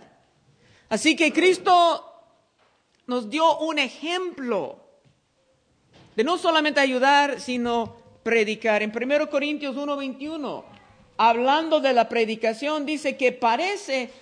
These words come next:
a los seres humanos parece una locura. Uno veintiuno dice, "Pues ya que en la sabiduría de Dios el mundo no conoció a Dios mediante la sabiduría, agradó a Dios salvar a los creyentes por la locura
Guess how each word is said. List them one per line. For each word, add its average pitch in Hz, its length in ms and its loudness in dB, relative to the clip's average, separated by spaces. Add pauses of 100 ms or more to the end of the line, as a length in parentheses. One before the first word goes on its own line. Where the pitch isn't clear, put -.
(160)
a 247 120 0
los 254 160 0
seres 330 380 -2
humanos 285 420 -2
parece 277 460 2
una 262 260 2
locura. 196 960 2
Uno 311 260 2
veintiuno 285 520 0
dice, 240 720 0 (100)
"Pues 254 260 4
ya 339 380 4
que 302 200 0
en 269 100 -2
la 247 100 2
sabiduría 311 680 2
de 262 160 4
Dios 254 500 -2
el 233 160 -2
mundo 311 320 -2
no 262 220 -2
conoció 226 480 -2
a 208 80 0
Dios 202 420 -2
mediante 220 500 0
la 202 140 0
sabiduría, 202 840 -2 (480)
agradó 247 600 6
a 320 140 4
Dios 285 320 -2
salvar 254 480 0
a 302 80 0
los 247 180 -2
creyentes 277 680 -4
por 247 240 -2
la 220 180 0
locura 226 1300 2